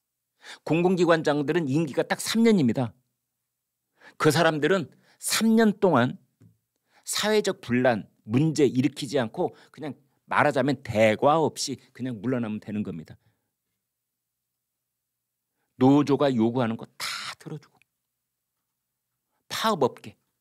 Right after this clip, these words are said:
대신에 자기 돈도 아닌데 뭐 기업이 망하면 자기가 망하나 국가가 망하는 거고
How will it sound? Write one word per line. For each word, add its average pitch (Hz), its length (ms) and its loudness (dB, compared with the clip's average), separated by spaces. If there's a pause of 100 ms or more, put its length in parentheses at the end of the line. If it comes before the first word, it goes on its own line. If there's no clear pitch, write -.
대신에 101 420 -6 (920)
자기 135 260 -2
돈도 110 260 0
아닌데 131 340 0
뭐 123 300 -4 (1700)
기업이 139 320 4
망하면 127 380 2
자기가 139 420 4
망하나 107 360 0
국가가 143 440 0
망하는 120 340 0
거고 101 260 -10